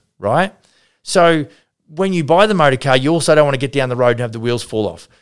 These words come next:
So it's super important to our customers. And so again, if, you know, part of, another part of our success strategy in the sales process, so another part of our management system throughout the sales process,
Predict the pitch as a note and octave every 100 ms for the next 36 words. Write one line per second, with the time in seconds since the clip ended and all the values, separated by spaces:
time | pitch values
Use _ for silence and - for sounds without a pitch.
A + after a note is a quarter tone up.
0 | _ - F3 E3 - G#3+ G#3+ A3 G3 -
1 | F#3 E3+ C#3 D3+ C#3 - D3 D#3 - G3
2 | F3 E3 - D3 C3 F#3 D#3 B2 - -
3 | F3 D#3+ C#3+ - D#3 E3 E3 C3 - -
4 | - D3+ D#3 F3+ F3 D#3+ E3 D#3 C#3+ C3+
5 | D3+ B2 D#3+ C#3+ - C#3 C#3+ C3 C#3+ D#3
6 | D3 - C#3 D3 C#3+ D#3 D3+ - E3+ D3+
7 | C3 C3 D3+ D#3+ D3+ D#3 C#3+ C#3 B2+ C3
8 | C#3 D#3+ D3 D3+ - D3+ - D#3+ - B2+
9 | C3 C3+ C3 D3 C#3 C3 C#3+ C#3 C3 F#3
10 | G3+